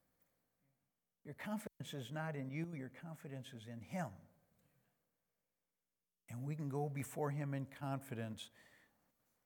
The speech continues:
Whatever we ask, we receive from him because we're already keeping his commandments and doing those things that are pleasing to him,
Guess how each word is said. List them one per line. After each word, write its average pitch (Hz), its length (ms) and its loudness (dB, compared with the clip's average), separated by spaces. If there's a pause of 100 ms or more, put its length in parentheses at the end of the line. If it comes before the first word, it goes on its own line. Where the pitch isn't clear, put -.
(520)
Whatever 135 300 4
we 131 200 6
ask, 131 340 6
we 131 140 2
receive 127 500 2
from 123 220 0
him 120 320 0 (260)
because 170 380 4
we're 165 200 6
already 165 440 6
keeping 151 420 0
his 143 160 2
commandments 127 640 0
and 117 100 -2
doing 117 280 0
those 113 280 -4
things 113 280 -8
that 113 100 -4
are 107 100 -4
pleasing 107 500 -6
to 123 80 -4
him, 107 340 -8